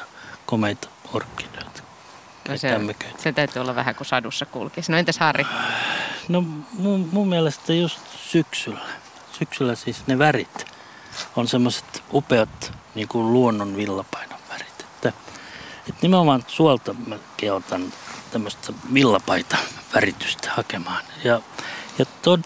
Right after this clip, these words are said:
Speaker 1: todella sitten tämmönen, nythän on kiva aurinko, tämmönen ilta-aurinko.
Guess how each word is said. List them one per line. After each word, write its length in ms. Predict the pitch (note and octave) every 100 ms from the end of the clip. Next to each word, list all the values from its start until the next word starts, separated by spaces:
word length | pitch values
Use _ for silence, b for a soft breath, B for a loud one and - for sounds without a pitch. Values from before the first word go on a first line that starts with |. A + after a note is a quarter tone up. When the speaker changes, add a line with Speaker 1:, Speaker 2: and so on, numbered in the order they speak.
| -
Speaker 1:
todella 420 | F#3+ F3+ C#3+ B2
sitten 340 | - C#3+ -
tämmönen, 520 | B2+ C#3 C3+ C3+ C3 B2+ - -
nythän 380 | C#3+ D3 C3+ C#3
on 180 | C#3 -
kiva 300 | - C#3 A#2+ - -
aurinko, 400 | C3+ A#2+ G2 - - -
tämmönen 260 | A#2+ A#2 A#2
ilta-aurinko. 600 | G#2+ - F#2+ G2+ -